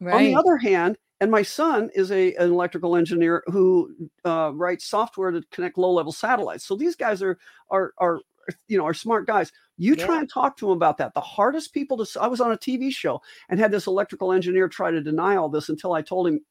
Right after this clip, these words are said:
Speaker 1: the facts. The problem is these guys live in the macro. You know,
Speaker 2: Right.
Speaker 1: they're used to circuits they can, they can draw on paper and all this kind of stuff. And, and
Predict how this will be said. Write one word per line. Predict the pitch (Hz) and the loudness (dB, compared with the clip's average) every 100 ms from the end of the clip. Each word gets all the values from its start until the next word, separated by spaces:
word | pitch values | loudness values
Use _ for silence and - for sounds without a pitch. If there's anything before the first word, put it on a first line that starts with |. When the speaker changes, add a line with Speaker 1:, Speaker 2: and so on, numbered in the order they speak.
| _ _ _ | _ _ _
Speaker 1:
the | 180 | -6
facts. | 254 214 - | -2 -2 -4
The | 185 | -10
problem | - 269 302 311 190 | -10 -4 -2 0 0
is | 135 85 - _ _ _ _ _ _ | 0 -6 -14 _ _ _ _ _ _
these | 196 320 | 0 2
guys | 330 302 190 | 2 -2 0
live | 202 196 | 2 4
in | 175 | 4
the | 143 | 2
macro. | 143 147 151 - - - _ _ _ - | 2 0 -2 -10 -14 -18 _ _ _ 4
You | 185 | 6
know, | |
Speaker 2:
Right. | 196 | 6
Speaker 1:
they're | 240 | 4
used | 240 247 - | 2 0 -2
to | 190 | -4
circuits | - 254 233 180 - | 0 2 2 0 0
they | 190 | 0
can, | 180 160 - - | 0 -2 -4 -2
they | 196 | 0
can | 185 170 | 2 0
draw | 175 185 180 | 2 2 4
on | 160 147 | 0 -2
paper | - 190 - 139 135 | 2 2 2 -2 0
and | |
all | 147 143 | 0 0
this | 143 | -4
kind | - 135 | -6 -8
of | |
stuff. | - 117 160 | -6 -6 -2
And, | 165 - | -2 -2
and | 160 | -4